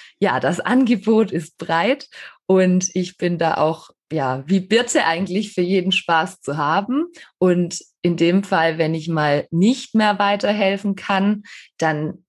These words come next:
schaue ich natürlich, dass ich die Leute weitervermitteln kann an gute Leute, die eben dann in dem Bereich besser sind. Also beispielsweise jetzt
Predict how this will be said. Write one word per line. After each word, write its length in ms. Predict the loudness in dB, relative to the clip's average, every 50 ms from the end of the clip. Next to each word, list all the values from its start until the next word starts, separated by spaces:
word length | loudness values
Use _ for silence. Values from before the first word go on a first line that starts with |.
| _
schaue 260 | -2 0 2 2 2
ich 80 | 2 2
natürlich, 420 | 0 -2 -2 0 0 0 0 0
dass 220 | 0 -2 -2 -2 -4
ich 120 | -6 -6
die 80 | -6 -4
Leute 440 | 0 2 2 2 2 0 -2 -2 0
weitervermitteln 840 | 0 0 0 0 0 -2 0 2 2 2 2 2 2 0 0 -2
kann 340 | -2 0 0 2 2 0 0 -2
an 300 | -4 -4 -4 -4 -4 -6 -8 -10 -18 -20 -20 -20 -20 -20 _ _ _ _ -6
gute 320 | -2 0 0 2 2 0
Leute, 720 | 0 2 4 4 2 2 0 0 2 2 2 2 0 -4 -10 -6
die 220 | -6 -4 -4 -2 0
eben 320 | 0 0 0 0 -2 -2
dann 380 | 0 0 0 0 0 -2 -4 -6 -4
in 260 | -2 -2 -2 -2 0 0
dem 300 | 2 4 4 4 4 4
Bereich 720 | 2 0 2 2 0 2 2 2 0 -2 -4 -8 -12 -16 _ _
besser 460 | -14 -2 0 0 2 2 2 0 0
sind. 340 | 0 0 0 2 2 0 0
Also 240 | -4 -4 -6 -10 -10 -8
beispielsweise 800 | -6 -4 -4 -4 -2 -2 -2 -2 0 -2 0 0 0 0 2 2
jetzt 360 | 2 2 0 -2 -8 -20 _